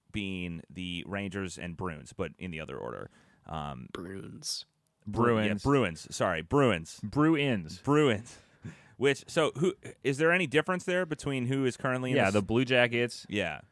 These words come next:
Speaker 3: which <laughs> we have at the bottom of the Metro still projected.
Speaker 1: Yeah.
Speaker 3: Uh, and then
Speaker 2: The
Speaker 3: the, the,
Speaker 2: Bruins.
Speaker 3: the Penguins.
Speaker 1: The Bruins.
Speaker 3: Oh, no, Penguins are in a spot right now.
Speaker 1: They are in a
Speaker 2: They
Speaker 1: spot.
Speaker 2: are in a wild
Speaker 3: Oh.
Speaker 2: card spot. The Bruins are not.
Speaker 1: <laughs> I'm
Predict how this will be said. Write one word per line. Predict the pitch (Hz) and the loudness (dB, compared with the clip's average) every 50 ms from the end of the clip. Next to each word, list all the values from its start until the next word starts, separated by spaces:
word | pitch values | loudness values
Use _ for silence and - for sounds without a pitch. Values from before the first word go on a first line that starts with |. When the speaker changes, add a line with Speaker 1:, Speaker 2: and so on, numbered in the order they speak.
| _ _ _ _ - | _ _ _ _ -2
Speaker 3:
which | 113 117 - - | -2 0 2 0
<laughs> | 135 123 - | 0 2 2
we | 170 156 | 2 2
have | 127 156 139 120 127 | 2 2 0 -2 -2
at | 117 101 | -2 -2
the | 117 | -2
bottom | 113 110 120 110 113 120 123 117 | 0 4 6 6 8 8 6 6
of | 113 | 4
the | 107 104 | 2 2
Metro | 107 104 104 - - 110 95 95 | 2 2 2 2 2 2 2 2
still | 92 90 104 98 92 | 2 2 0 0 0
projected. | 85 95 95 85 98 85 82 - - 85 80 82 92 | 0 -2 -4 -4 -4 -4 -4 -6 -8 -8 -6 -6 -4
Speaker 1:
Yeah. | 107 113 101 90 82 80 71 67 65 - _ _ _ _ _ - - | -2 -2 0 0 -2 -2 -4 -8 -10 -12 _ _ _ _ _ -6 -2
Speaker 3:
Uh, | 101 101 98 95 95 92 92 82 | 2 4 4 6 6 4 4 2
and | 95 104 104 104 | 2 0 2 2
then | 107 104 101 101 101 101 101 101 101 101 98 - _ _ _ _ _ _ _ - | 2 2 2 2 2 2 2 2 0 0 -2 -4 _ _ _ _ _ _ _ -16
Speaker 2:
The | - 127 | -12 -6
Speaker 3:
the, | - 127 | 0 2
the, | 120 107 | 4 4
Speaker 2:
Bruins. | 104 127 127 127 131 139 - 151 151 - - - | 6 4 4 4 4 2 2 0 0 -4 -2 -2
Speaker 3:
the | 113 104 | -2 -2
Penguins. | - - - 110 104 98 95 85 - 113 - - | -2 -2 -2 -2 0 0 0 0 -2 -2 -4 -6
Speaker 1:
The | - - - | -14 -14 -10
Bruins. | - 208 220 - - - - _ - | -8 -8 -8 -8 -10 -20 -18 _ 0
Speaker 3:
Oh, | 139 147 | 4 6
no, | 160 156 120 | 6 6 6
Penguins | 101 - 160 175 185 175 147 | 4 4 2 2 2 2 2
are | 156 156 | 2 2
in | 139 | 2
a | 117 | 2
spot | 98 - - 95 80 67 | -2 -2 -2 -4 -4 -4
right | 67 78 76 | -6 -10 -12
now. | 73 64 - - _ _ _ _ _ | -12 -14 -16 -18 _ _ _ _ _
Speaker 1:
They | - 110 113 | 0 2 4
are | 113 110 107 | 4 6 4
in | 101 87 | 4 2
a | |
Speaker 2:
They | 82 - 127 131 | 0 2 4 6
Speaker 1:
spot. | 131 | 8
Speaker 2:
are | 135 139 | 10 10
in | 139 | 10
a | 131 127 | 8 6
wild | 123 120 120 113 | 6 4 2 0
Speaker 3:
Oh. | - | -2
Speaker 2:
card | - 123 110 | -4 -6 -6
spot. | - - 117 110 104 - | -4 -6 -6 -6 -6 -8
The | 117 | -10
Bruins | 110 - 117 117 120 120 120 117 113 110 110 113 110 - - - - | -8 -6 -4 -2 0 0 0 -2 -2 -4 -4 -6 -6 -8 -10 -12 -12
are | 107 107 104 104 | -10 -10 -8 -8
not. | 104 101 98 98 98 95 - - | -8 -8 -10 -10 -12 -8 -4 0
Speaker 1:
<laughs> | - - - - - - - - - - 440 659 554 - - - 359 339 - - | 0 0 0 0 -4 -4 -4 -2 0 0 0 0 -2 -8 -4 -2 -2 -2 0 0
I'm | - - 165 | -2 -2 0